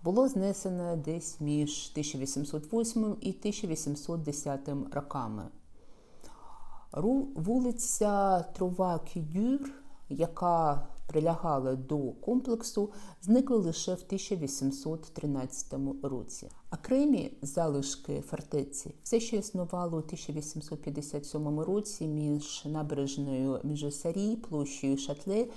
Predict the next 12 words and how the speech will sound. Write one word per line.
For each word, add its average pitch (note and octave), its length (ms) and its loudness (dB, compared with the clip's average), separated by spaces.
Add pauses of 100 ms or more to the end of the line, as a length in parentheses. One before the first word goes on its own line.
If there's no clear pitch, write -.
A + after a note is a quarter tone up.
(300)
та D#3+ 100 4
вулицею F3 760 0
П'єра F3 380 -6
Пуасон, E3 640 -2
яка E3+ 280 0
стала E3 580 2
вулицею D3+ 760 0
Сольнері, E3 600 0
перш E3+ 460 -2
ніж D#3 340 -4
зникнути C#3+ 540 -2
зовсім. - 480 -6